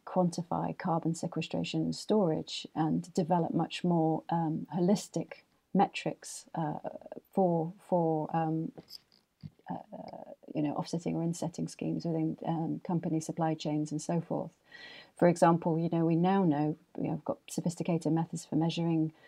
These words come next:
the diversity of life in our soils, you know, and, and, uh,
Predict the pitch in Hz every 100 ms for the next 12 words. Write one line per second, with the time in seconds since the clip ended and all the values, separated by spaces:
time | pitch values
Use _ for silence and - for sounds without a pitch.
0 | _ 165 151 147 147 - - 165 165 165
1 | 160 160 - - 226 - 64 - - -
2 | - - - - - - - 165 - -
3 | 165 170 175 - -